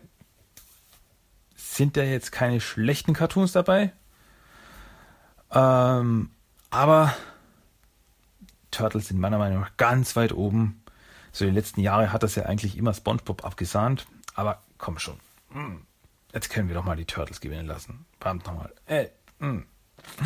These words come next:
Ja, dann außerdem nominiert. In der Kategorie Favorite Movie ist Teenage Mutant Ninja Turtles Out of the Shadows nominiert. Ja, ziemlich cool.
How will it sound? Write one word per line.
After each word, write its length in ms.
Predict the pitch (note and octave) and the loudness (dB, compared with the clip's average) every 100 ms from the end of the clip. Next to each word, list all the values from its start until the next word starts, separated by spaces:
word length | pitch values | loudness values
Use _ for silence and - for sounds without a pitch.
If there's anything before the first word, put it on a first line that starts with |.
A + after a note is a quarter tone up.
| D3+ - - - - - - - - - | -6 -8 -16 -18 -14 -10 -8 -10 -12 2
Ja, 220 | D3+ A#2+ - - | 4 4 0 4
dann 180 | F3+ F3+ | 6 6
außerdem 420 | E3+ E3+ E3+ C3 | 2 4 4 2
nominiert. 800 | A2+ B2 A2 G#2 E2+ D#2 - - _ _ _ _ _ - | 2 2 2 2 0 -4 -12 -16 _ _ _ _ _ -2
In 160 | B2+ | 2
der 100 | C#3+ | 2
Kategorie 560 | C#3 C3+ C#3 C#3+ D#3+ A#2+ | 0 -2 0 0 0 -2
Favorite 560 | - - D#3+ D#3+ C#3+ C#3 | -4 0 2 2 2 2
Movie 540 | F#3+ A#3 G3+ G#2 - _ _ _ _ _ _ _ - | 4 4 0 -2 -4 _ _ _ _ _ _ _ -2
ist 300 | C#3+ C3+ - | -2 0 0
Teenage 240 | E3+ D#3 | 2 2
Mutant 60 | E3 | 0
Ninja 200 | E3+ E3+ | 0 2
Turtles 340 | D#3+ A2 - | 2 2 0
Out 200 | C3+ E3 | 2 4
of 120 | F3 F3+ | 2 2
the 100 | E3+ | 0
Shadows 380 | G3+ - F#3 | 2 2 2
nominiert. 640 | D#3 C#3 B2+ A2+ F#2 - - | 2 2 2 0 -2 -8 -12
Ja, 420 | - C#3+ - - - _ | -2 -2 -2 -10 -12 _
ziemlich 360 | F3+ G3 F#3 - | 2 2 2 2
cool. 280 | G#3 A3 | 2 2